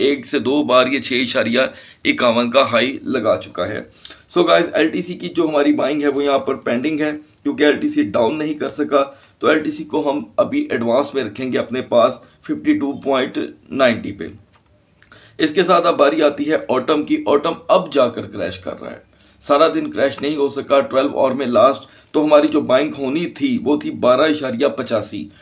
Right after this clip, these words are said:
ट्वेल्व पॉइंट एटी फ़ाइव। तो अब हम क्या करेंगे, मार्केट तेज़ी से क्रैश कर रही है ऑटम की, हम ट्वेल्व पॉइंट एटी फ़ाइव को कैंसिल करके ट्वेल्व पॉइंट सिक्सटी फ़ाइव पे इसकी बाइंग करेंगे। सिर्फ तीन ऐसे कॉइन हैं जिनमें हमारी ट्रेड नहीं हो सकी, बाकी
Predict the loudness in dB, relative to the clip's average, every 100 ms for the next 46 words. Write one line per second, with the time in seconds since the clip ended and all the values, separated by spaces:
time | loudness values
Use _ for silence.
0 | -20 _ 2 2 2 0 0 0 -2 -4
1 | -2 -2 0 0 0 -4 2 2 2 -2
2 | 2 2 2 -2 -2 -2 2 0 0 -4
3 | -2 -2 -2 -4 -6 0 -2 0 -2 2
4 | 4 4 2 -2 2 2 0 -6 -12 -2
5 | -2 4 4 4 4 4 4 2 0 0
6 | 2 2 0 -4 -4 -6 -4 -4 -2 -4
7 | -2 -2 4 4 4 0 -2 0 -2 -6
8 | _ _ _ -8 -6 -6 -8 -6 2 4
9 | 4 0 -4 -4 0 2 0 -4 -6 -6
10 | -8 -10 -6 -4 -2 0 0 -2 -2 -2
11 | -2 -6 -8 -18 _ -6 -2 -2 0 2
12 | 0 -2 -2 -2 -4 -6 -6 -4 -4 -4
13 | -4 -4 -4 -10 -20 -2 0 0